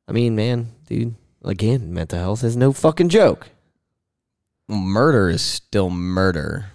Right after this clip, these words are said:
Speaker 1: Yeah.
Speaker 2: And dogfighting is just
Speaker 1: Do you
Speaker 2: so many levels wrong.
Speaker 1: Do you think it's all right in the court of law? Well, obviously it's not all right in the court of law, but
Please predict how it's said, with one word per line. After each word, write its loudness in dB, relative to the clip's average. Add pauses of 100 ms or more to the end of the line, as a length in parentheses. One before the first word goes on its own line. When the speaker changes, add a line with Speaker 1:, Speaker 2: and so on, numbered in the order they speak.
(440)
Speaker 1:
Yeah. -4 (680)
Speaker 2:
And -12
dogfighting -2
is -10
just -10 (600)
Speaker 1:
Do 0
you 0
Speaker 2:
so 4
many 0
levels -8
wrong. -8
Speaker 1:
Do 2
you 6
think 0
it's 0
all 4
right 0 (960)
in 0
the -2 (420)
court 0
of -8
law? -8 (360)
Well, 2
obviously -2
it's -10
not -4
all -8
right -10
in -12
the -14
court -10
of -12
law, -12
but 2